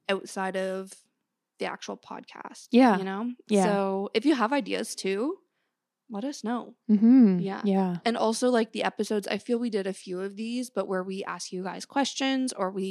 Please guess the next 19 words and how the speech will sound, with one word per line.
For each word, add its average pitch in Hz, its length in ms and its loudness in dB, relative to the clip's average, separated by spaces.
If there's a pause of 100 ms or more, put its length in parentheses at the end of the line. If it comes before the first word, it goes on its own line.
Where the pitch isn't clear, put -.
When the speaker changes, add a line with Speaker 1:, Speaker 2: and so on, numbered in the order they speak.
Speaker 2:
Yeah. 190 420 6
Speaker 1:
put - 160 -4
something 214 340 -6
out 196 340 -4
for, 185 560 -6
like, 196 220 -6
the 190 300 -8
dating 202 400 -8
story 202 480 -2
one 196 280 -2
where 185 380 -10
you 208 120 -14
can, 190 180 0
like, 196 120 4
Speaker 2:
Mm-hmm. 180 260 -4 (520)
Speaker 1:
I - 80 -14
wanna 196 160 -10
say, 190 220 -14
like, 185 240 -14